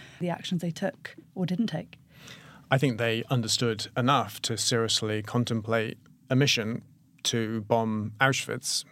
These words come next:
Speaker 2: that they understood that Auschwitz was a place of unusual brutality. And they also understood that, you know, the Polish government, who was in exile at the time in, in London,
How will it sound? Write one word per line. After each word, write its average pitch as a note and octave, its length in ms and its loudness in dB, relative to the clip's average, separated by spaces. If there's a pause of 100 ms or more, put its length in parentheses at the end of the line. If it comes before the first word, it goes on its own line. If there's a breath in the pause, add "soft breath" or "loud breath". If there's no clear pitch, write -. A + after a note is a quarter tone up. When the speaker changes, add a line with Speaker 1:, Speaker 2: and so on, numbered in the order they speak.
(260 soft breath)
Speaker 2:
that - 140 -8 (460)
they A#2 100 4
understood G#2+ 640 2 (420)
that A#2 180 -2
Auschwitz - 560 -2
was A2 160 -2
a A2+ 60 -4
place A2+ 420 -4
of A2+ 180 -6 (100)
unusual A#2 520 2
brutality. A2+ 840 0 (120)
And A#2 420 -2 (520 loud breath)
they - 80 6
also C3 160 2
understood A2+ 500 0
that, - 500 -2
you B2+ 100 -6
know, A2+ 120 -4
the A#2+ 180 -4 (200)
Polish A#2+ 340 2
government, A#2 600 0 (100)
who A#2 580 -6 (360)
was B2 200 0
in A2 120 0
exile A#2 460 -2
at - 80 -12
the B2+ 60 -12
time A#2 420 -2
in, A#2 320 -4
in B2+ 160 2
London, A#2+ 560 -2